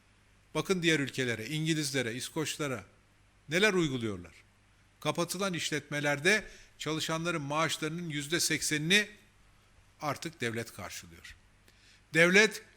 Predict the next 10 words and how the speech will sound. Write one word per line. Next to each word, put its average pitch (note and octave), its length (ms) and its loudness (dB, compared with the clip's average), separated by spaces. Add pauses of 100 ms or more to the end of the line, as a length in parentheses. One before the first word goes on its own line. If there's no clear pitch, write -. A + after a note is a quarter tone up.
küçük - 340 -4
ve F3+ 60 2
orta E3+ 280 2
işletmelerin D#3+ 680 0
son F#3+ 440 -2
üç G#3 300 -4
yıllık C#3+ 340 -4
net F#3+ 260 2
gelirlerine C3 560 -2
bakıyor. G3+ 460 4